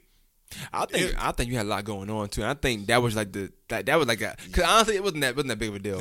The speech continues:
Speaker 2: <laughs>
Speaker 1: But now, now that I think about it, I'm gonna, I'm gonna keep it a hundred with you, all right? But I think that when you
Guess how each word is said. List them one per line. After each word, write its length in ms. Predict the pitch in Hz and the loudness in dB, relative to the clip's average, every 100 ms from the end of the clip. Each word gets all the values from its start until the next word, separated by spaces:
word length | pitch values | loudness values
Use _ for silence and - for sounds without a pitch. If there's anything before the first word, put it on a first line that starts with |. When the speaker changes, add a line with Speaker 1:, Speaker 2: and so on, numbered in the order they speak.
| 214 | 4
Speaker 2:
<laughs> 60 | |
Speaker 1:
But 180 | 165 165 - - - | 6 6 2 -4 -2
now, 100 | 135 | 4
now 60 | 147 156 | 4 6
that 40 | 147 | 6
I 60 | |
think 200 | 143 135 | 6 4
about 160 | 120 113 | 4 2
it, 20 | |
I'm 80 | 151 | 0
gonna, 140 | 151 | -2
I'm 120 | 135 170 | -4 -4
gonna 60 | 175 | -4
keep 100 | 170 | 2
it 20 | |
a 40 | 147 | 4
hundred 120 | 151 | 4
with 100 | 127 | 4
you, 40 | 113 | 4
all 80 | |
right? 220 | 123 127 - - - - | 4 2 -2 -12 -8 0
But 160 | 175 | 2
I 120 | 127 135 | 2 -2
think 300 | - 156 143 | 0 -2 -2
that 100 | 123 | -4
when 80 | 123 | -4
you 120 | 139 | -6